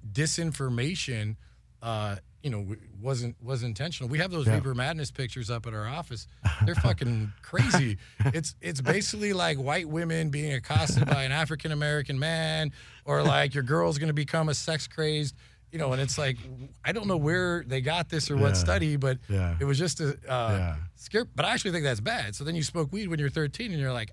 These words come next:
Speaker 1: "Oh, they lied to me about everything." Like, it's not that big
Speaker 2: Yeah.
Speaker 1: of a,
Speaker 2: Yeah.
Speaker 1: uh, a, a
Speaker 2: Yeah.
Speaker 1: thing, but it is an interesting, uh, history. And again, since it's never been illegal, say my daughter who's fourteen, really, in, in her life, at least as an adult, or that she's gonna be able to remember,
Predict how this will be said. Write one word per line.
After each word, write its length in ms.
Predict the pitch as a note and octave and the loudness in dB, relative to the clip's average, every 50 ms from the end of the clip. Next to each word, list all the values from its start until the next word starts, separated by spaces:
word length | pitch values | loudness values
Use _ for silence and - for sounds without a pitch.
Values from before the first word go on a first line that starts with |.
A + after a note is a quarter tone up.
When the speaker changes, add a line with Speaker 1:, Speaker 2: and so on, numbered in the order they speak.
| - | -6
Speaker 1:
"Oh, 120 | G#3+ G3 D3 | -6 -4 -4
they 120 | C3 B2+ | -4 -4
lied 220 | C3 D3+ E3+ D#3+ D#3+ | -4 -4 -4 -4 -4
to 60 | D#3+ | -2
me 100 | D#3 D3+ | -2 0
about 260 | D3+ D3 D3 D3+ F3 | 0 2 2 2 2
everything." 540 | A#3 A#3+ G3+ D3+ A2+ C3+ B2+ B2+ B2+ B2 - - - - - _ _ - | 2 0 0 0 0 0 0 0 0 -2 -4 -8 -14 -20 -20 _ _ -6
Like, 120 | C#3 C#3 | -4 -2
it's 120 | C#3+ - - | 0 2 2
not 180 | D#3+ D3+ C#3 A#2 | 4 4 4 4
that 120 | D3+ C#3+ A2+ | 6 6 8
big 120 | - D#3 D3 | 8 8 6
Speaker 2:
Yeah. 20 | D3 | 6
Speaker 1:
of 60 | C3+ | 6
a, 300 | C#3+ C3+ C3 B2 B2+ - - | 6 4 4 2 2 2 4
Speaker 2:
Yeah. 80 | B2+ C3 | 6 6
Speaker 1:
uh, 360 | B2+ A2+ G#2+ F#2 F2 E2+ E2 F#2 | 6 6 4 4 2 2 0 0
a, 40 | |
a 100 | A#2+ A#2 | 0 2
Speaker 2:
Yeah. 200 | A#2 A#2+ G2+ F#2+ | 2 2 4 4
Speaker 1:
thing, 200 | F3 E3 C#3 A#2 A2 | 2 2 2 2 2
but 120 | C#3 D#3 | 0 2
it 80 | F3+ F#3 | 2 2
is 160 | F#3 E3 D3 | 2 2 2
an 80 | D#3+ D#3 | 2 2
interesting, 540 | D#3+ D3 - D3+ C3+ - D3 C#3 C3 A#2 - - - - - - - - | 2 2 2 0 -2 0 0 0 0 0 -2 -6 -12 -16 -18 -12 -4 0
uh, 160 | C3 B2 A#2+ | 2 2 4
history. 500 | A#2+ E3 D#3 A2 G#2+ C#3+ C#3 C#3 C#3+ - - | 4 2 2 2 2 2 0 0 -2 -4 -6
And 100 | - C#3 | -6 -6
again, 420 | C3+ C3 F#3+ F3+ D3+ B2+ A#2 A2+ - - - - - | -4 -2 -2 0 0 0 0 -2 -4 -8 -12 -20 -14
since 240 | - - D3 B2 C#3+ | -8 -6 -6 -4 -4
it's 160 | C3 A2 A#2 | -4 -2 -2
never 260 | C#3 E3 E3+ E3 E3 | 0 0 0 0 0
been 220 | C#3+ D#3 D3+ C3+ - | 0 0 -2 -2 -4
illegal, 640 | - D3+ F3 F3+ E3+ D3+ C3+ B2 B2 A#2+ B2+ C3 - - - | -4 -2 -2 0 0 0 0 0 0 -2 -4 -6 -10 -16 -18
say 160 | - - C#3+ | -14 -12 -8
my 120 | C3 B2 A#2+ | -8 -6 -4
daughter 260 | A#2+ C3+ C#3 C3+ B2+ | -4 -2 0 0 0
who's 140 | B2+ A2 - | 0 -2 -2
fourteen, 440 | - C3+ C3 B2 - - E3 D#3 B2+ | -4 -4 -4 -4 -4 -4 -4 -4 -2
really, 240 | B2+ B2+ B2 A#2+ A2+ | -2 -2 -2 -4 -4
in, 120 | A#2 A#2 - - | -6 -8 -10 -8
in 80 | A#2+ G#2+ | -4 -2
her 340 | G#2+ C#3+ C#3 C3 C3 A2 - - - - - - - - | 0 0 2 2 0 -2 -4 -8 -18 -20 -20 -20 -20 -14
life, 260 | A2 A2+ A#2 A2 G2 | -8 -6 -6 -6 -6
at 80 | G2+ A2 | -6 -4
least 160 | B2 G#2+ F#2 | -4 -4 -4
as 100 | G#2+ F#2+ G2+ | -4 -6 -6
an 60 | G2+ | -6
adult, 400 | G2+ F#2+ G2+ A#2+ B2+ B2 B2 A#2 | -4 -2 0 0 0 0 0 0
or 80 | G#2+ G#2 | -2 -2
that 120 | G2+ F#2 | -4 -4
she's 200 | - - A#2 G2+ | -6 -8 -8 -8
gonna 140 | G2 A2+ G#2+ G2+ | -8 -8 -6 -6
be 100 | G#2+ G#2+ | -6 -6
able 120 | G#2+ G2+ | -6 -6
to 60 | G2 | -8
remember, 520 | G2+ G2+ A2 C3+ D#3 D3+ B2+ A#2+ A2+ A2 | -8 -8 -6 -6 -4 -4 -4 -2 -4 -4